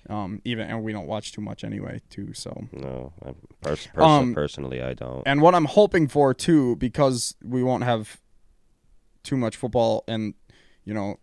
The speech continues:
Speaker 1: therefore not a lot to talk about next, uh, next year, as in twenty nineteen, come January, I'm hoping that we get, or that we can start getting more guests on, uh, and maybe, you know,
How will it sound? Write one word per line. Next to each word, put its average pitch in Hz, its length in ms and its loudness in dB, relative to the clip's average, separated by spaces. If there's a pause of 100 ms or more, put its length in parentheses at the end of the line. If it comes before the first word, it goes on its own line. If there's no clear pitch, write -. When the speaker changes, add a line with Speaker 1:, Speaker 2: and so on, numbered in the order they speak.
Speaker 1:
therefore 110 460 -4
not 107 180 -2
a - 20 -2
lot 107 260 -2
to - 60 -16
talk 156 300 6
about 110 320 -2 (240)
next, 117 540 -8
uh, 98 100 -6
next 110 400 -6
year, 107 160 -2
as 107 160 -4
in 107 80 -4
twenty 107 240 -2
nineteen, 104 560 -4 (480)
come 113 220 0
January, 110 680 0
I'm 110 140 -2
hoping 120 760 6 (540)
that 120 240 4
we 120 140 2
get, 113 640 2 (140)
or 120 80 2
that 113 120 4
we 120 80 2
can 113 140 -4
start 113 240 2
getting 107 220 0
more 104 160 -2
guests 110 340 -8
on, 135 300 2 (200)
uh, 113 220 0
and 123 160 0
maybe, 123 220 2
you 107 180 -4
know, 98 160 -6